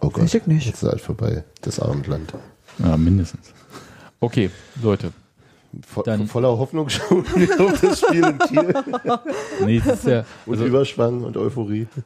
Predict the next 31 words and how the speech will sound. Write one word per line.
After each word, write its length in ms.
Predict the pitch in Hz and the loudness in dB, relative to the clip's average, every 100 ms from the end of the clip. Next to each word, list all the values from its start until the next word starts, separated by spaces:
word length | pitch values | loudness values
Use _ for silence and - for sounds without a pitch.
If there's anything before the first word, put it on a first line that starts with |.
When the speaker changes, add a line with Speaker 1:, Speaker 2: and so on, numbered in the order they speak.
| _ _ _ - _ - - - - | _ _ _ -20 _ -18 -18 -14 -6
Speaker 3:
Also 140 | 107 | -4
ich 60 | 104 | -2
glaub, 240 | 120 104 | -2 -2
Speaker 2:
Ich 60 | 247 | -2
bin 140 | 269 | 0
neugierig. 640 | 196 196 214 185 165 160 - - | 0 0 0 -4 -6 -8 -10 0
Speaker 3:
ja, 240 | 104 101 | 2 2
ich 140 | 101 | 0
glaube, 160 | - 113 | 0 0
Speaker 2:
So, 80 | 117 | 2
Speaker 3:
das 180 | 120 180 | 0 0
können 200 | 127 117 | 2 4
Speaker 2:
ich 60 | |
Speaker 3:
wir 60 | 247 | 4
Speaker 2:
nehme 140 | 269 | 2
alles, 300 | 135 269 - | 2 2 0
was 140 | 240 233 | -2 -4
kommt 360 | - 208 247 254 | -4 -4 -4 -2
und 180 | 214 214 | -2 -2
ich 120 | 214 | -2
mach 180 | 208 220 | -2 0
mich 200 | 240 226 | 0 -2
auf 80 | 220 | -6
das 100 | - | -6
Schlimmste 340 | 226 220 - | -2 -2 0
gefasst 400 | 226 - 214 254 - | -2 2 0 0 -2
und 100 | 208 | 0
wenn's 180 | 202 | 0
besser 280 | 196 202 214 | 0 -2 -2
kommt, 360 | 202 214 208 - | -2 -2 0 0
dann 300 | 190 190 | 0 0